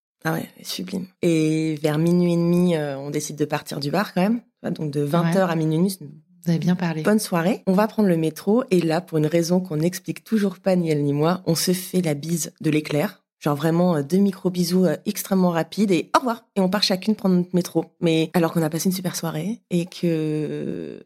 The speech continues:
Speaker 1: on aurait sûrement aimé papoter encore plus, mais on expédie le au revoir.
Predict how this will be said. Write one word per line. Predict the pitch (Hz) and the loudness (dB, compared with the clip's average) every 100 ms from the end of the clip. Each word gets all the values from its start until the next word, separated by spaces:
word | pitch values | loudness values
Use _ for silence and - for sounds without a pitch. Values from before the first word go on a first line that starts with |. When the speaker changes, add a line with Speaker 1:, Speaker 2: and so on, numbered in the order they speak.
| - _ _ _ | -20 _ _ _
Speaker 1:
on | 185 175 | 2 4
aurait | 156 | 2
sûrement | - 170 170 | 0 2 2
aimé | 160 156 | 2 2
papoter | 156 156 151 | -2 -4 -4
encore | 151 151 - | -4 -6 -4
plus, | 185 190 - _ | -2 -2 -8 _
mais | 165 - | -2 2
on | 160 156 185 | 2 4 2
expédie | 214 - - 185 185 185 | 0 -6 -2 -2 0 -2
le | 208 | 2
au | 170 | 0
revoir. | 151 131 131 170 - | -2 -8 -10 -12 -16